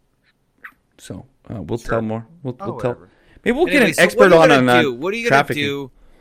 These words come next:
Speaker 2: What are you gonna do now? Should you buy new?
Speaker 1: No.
Speaker 2: She's twenty.
Speaker 1: Well, she's also, this is what, this is what she was asked. Here's the quick of, here's the quick end of this story.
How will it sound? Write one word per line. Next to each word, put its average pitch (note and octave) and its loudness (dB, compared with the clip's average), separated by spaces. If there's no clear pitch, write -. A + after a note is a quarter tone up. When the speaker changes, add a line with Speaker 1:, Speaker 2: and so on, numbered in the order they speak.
Speaker 2:
What F#3 -4
are G#3+ -2
you A3 -6
gonna G#3+ -6
do D#3+ -6
now? A2+ -6
Should F3+ -12
you F#3+ -6
buy E3+ 2
new? D#3 -12
Speaker 1:
No. C#3+ 0
Speaker 2:
She's F#3 -10
twenty. B2+ -6
Speaker 1:
Well, C3+ 4
she's E3+ -2
also, E3+ 2
this D3 -6
is D3+ -8
what, - 0
this B2+ -8
is C3+ -6
what - -4
she - -6
was A#2+ -6
asked. A2+ -6
Here's F3 2
the B2+ -4
quick C3 -2
of, G#2+ -8
here's D#3+ -2
the D3+ -8
quick C3+ -2
end A2+ 0
of A2 0
this G#2 -6
story. F2+ -8